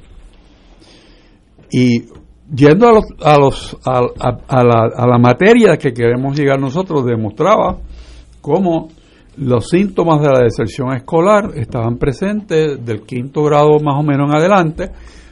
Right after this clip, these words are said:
cuando venían las ausencias, y entonces no había un, un mecanismo de rastreo para determinar por qué esa persona no estaba en la escuela.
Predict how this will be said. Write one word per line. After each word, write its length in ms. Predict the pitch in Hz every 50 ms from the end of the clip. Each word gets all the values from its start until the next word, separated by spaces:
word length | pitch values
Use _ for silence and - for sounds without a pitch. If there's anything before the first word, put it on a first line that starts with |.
| - _ _
cuando 280 | - 131 120 117 117 113
venían 340 | 113 113 117 120 123 131 135
las 100 | 139 131
ausencias, 840 | 143 160 143 - - 214 208 220 220 - - - 165 180 190 - -
y 120 | - 117 120
entonces 460 | 113 107 113 - 120 107 - 165 147
no 180 | 147 147 143 143
había 220 | 147 151 156 156
un, 280 | 151 151 151 151 147 147
un 400 | 147 - 147 131 135 135 139 139
mecanismo 460 | 139 143 139 143 139 156 170 175 165 143
de 60 | 131
rastreo 640 | 123 127 107 92 - - 151 175 180 127 107 101 - - - - - - - - _ _ _ _ _
para 280 | - 147 135 135 131 127
determinar 480 | 123 123 143 123 117 123 139 165 175 170
por 180 | 156 127 117
qué 140 | - 135 131
esa 500 | 127 123 - 151 147 147 143 139 135 135
persona 360 | - 143 135 - - 170 160 156
no 140 | 143 135
estaba 280 | 127 - - 139 135 135
en 60 | 139
la 60 | 131
escuela. 360 | 123 123 - 117 - - -